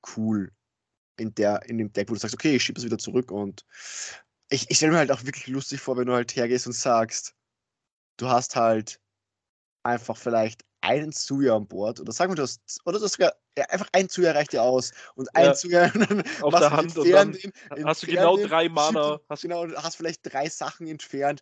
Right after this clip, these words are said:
Speaker 1: schiebst wieder zurück, kriegst wieder drei Mana, entfernst dir, äh, schaust dem Gegner noch mal ein paar Mal in die Hand oder sowas. Ah,
Speaker 2: Ja.
Speaker 1: das ist schon, <laughs> das
Speaker 2: Also
Speaker 1: ist
Speaker 2: wie
Speaker 1: schon
Speaker 2: schon gesagt,
Speaker 1: lustig.
Speaker 2: also das feier ich schon ein bisschen. Also,
Speaker 1: Ja, ja.
Speaker 2: ah, love it. Okay, dann, äh, ich,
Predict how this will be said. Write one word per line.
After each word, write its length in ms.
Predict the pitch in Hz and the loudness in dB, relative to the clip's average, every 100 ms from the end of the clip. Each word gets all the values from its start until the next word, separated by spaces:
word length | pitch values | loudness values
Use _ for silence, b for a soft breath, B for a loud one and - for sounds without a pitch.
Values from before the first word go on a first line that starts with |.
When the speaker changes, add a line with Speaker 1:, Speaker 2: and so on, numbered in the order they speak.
| b | b
Speaker 1:
schiebst 300 | - 220 - | -8 -8 -6
wieder 140 | 160 147 | -8 -8
zurück, 340 | - 160 165 | -2 -2 -2
kriegst 200 | 180 170 | -6 -2
wieder 100 | 160 | 0
drei 180 | 143 135 | 2 2
Mana, 240 | 143 139 151 | 4 2 0
entfernst 380 | 180 165 147 | 0 0 0
dir, 60 | 160 143 | -4 -4
äh, 360 | 151 - 147 | -8 -8 -8
schaust 180 | 156 139 | -6 -8
dem 60 | 131 | -6
Gegner 180 | 131 | -4
noch 120 | 139 147 | -2 -2
mal 80 | |
ein 40 | 147 | 2
paar 120 | 143 | 4
Mal 100 | 139 | 4
in 60 | 135 | 0
die 100 | 135 | 0
Hand 240 | 135 135 | -2 -2
oder 120 | 120 131 | -2 0
sowas. 420 | 131 123 123 - B B B _ - | 2 2 2 -4 B B B _ 0
Ah, 280 | 139 127 113 | 2 4 4
Speaker 2:
Ja. 40 | |
Speaker 1:
das 160 | 110 117 | 2 -4
ist 100 | - | -4
schon, 320 | - 117 110 - | -4 -4 -6 -6
<laughs> 40 | |
das 180 | - - | 0 2
Speaker 2:
Also 260 | 170 151 143 | 2 2 0
Speaker 1:
ist 40 | |
Speaker 2:
wie 40 | |
Speaker 1:
schon 40 | 208 | 0
Speaker 2:
schon 120 | 131 | 0
gesagt, 220 | 131 - | -2 -2
Speaker 1:
lustig. 140 | 160 160 | -4 -6
Speaker 2:
also 160 | 156 170 | -6 -8
das 160 | 180 | -8
feier 300 | - 175 180 | -2 2 2
ich 140 | 151 - | 0 -6
schon 220 | 147 147 | -8 -10
ein 60 | 131 | -12
bisschen. 440 | 131 - 123 110 | -16 -10 -10 -10
Also, 300 | 117 143 151 | -8 -2 0
Speaker 1:
Ja, 120 | 127 113 | 0 0
ja. 300 | 104 101 101 _ _ _ _ _ _ _ | -4 -8 -10 _ _ _ _ _ _ _
Speaker 2:
ah, 320 | - 151 151 B _ | -10 -8 -8 B _
love 280 | 120 139 127 | 0 0 -2
it. 180 | - - | -14 -6
Okay, 360 | 156 165 123 b b b b - | -2 0 -2 b b b b 0
dann, 300 | 160 175 185 | 2 2 -4
äh, 280 | 165 160 160 160 | -6 -4 -4 -8
ich, 200 | 160 | -18